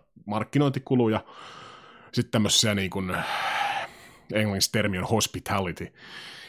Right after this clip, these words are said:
eli kun esimerkiksi osa kilpailut, niin siellä sitten talli järjestämään vaikka jotain toimintaa tai jotain faneille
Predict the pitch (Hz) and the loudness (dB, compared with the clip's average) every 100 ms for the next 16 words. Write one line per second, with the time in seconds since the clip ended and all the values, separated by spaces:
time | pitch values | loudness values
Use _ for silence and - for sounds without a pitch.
0 | - 85 80 78 - 82 82 85 - 95 | -8 -6 -6 -6 -6 -4 -4 -6 -6 -8
1 | - - 107 110 - 104 92 87 85 85 | -8 -2 2 2 0 -2 0 -2 -2 -2
2 | - 87 80 80 - 85 _ _ _ _ | -2 -2 -4 -8 -10 -16 _ _ _ _
3 | - _ 110 87 82 85 78 - 82 76 | -20 _ -4 -2 -4 -6 -6 -6 -8 -8
4 | 78 73 - 73 78 76 76 76 76 80 | -8 -8 -10 -10 -10 -8 -8 -8 -10 -10
5 | 73 - 55 - 69 69 85 78 78 87 | -10 -10 -12 -12 -12 -10 -8 -8 -8 -8